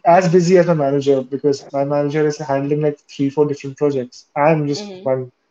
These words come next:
Speaker 1: I'm handling this one project,
Speaker 2: Yeah.
Speaker 1: I'm part of that project. For example, after I finished the meeting, as to what was discussed in this entire meeting and what are the action items. So for her, I, I used to draft it, and for her, what gonna be the easiest way to,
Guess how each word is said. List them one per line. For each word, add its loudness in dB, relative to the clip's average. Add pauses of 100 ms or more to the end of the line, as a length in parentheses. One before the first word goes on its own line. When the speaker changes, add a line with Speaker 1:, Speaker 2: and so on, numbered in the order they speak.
(400)
Speaker 1:
I'm 0
handling -4
this -12
one -6
project, -2
Speaker 2:
Yeah. -6
Speaker 1:
I'm -12
part -10
of -16
that -16
project. -6 (380)
For -6
example, 2
after 2
I -4
finished -6
the -2
meeting, -8 (180)
as -20
to -2
what 2
was 0
discussed 0
in -4
this -8
entire -4
meeting -6 (440)
and 2
what 4
are 2
the 6
action 4
items. -2
So 2
for 4
her, 4
I, 6
I 6
used 2
to -2
draft 2
it, -4 (280)
and 0 (240)
for 4
her, 2
what 2
gonna 2
be -4
the -4
easiest -4
way -6
to, -4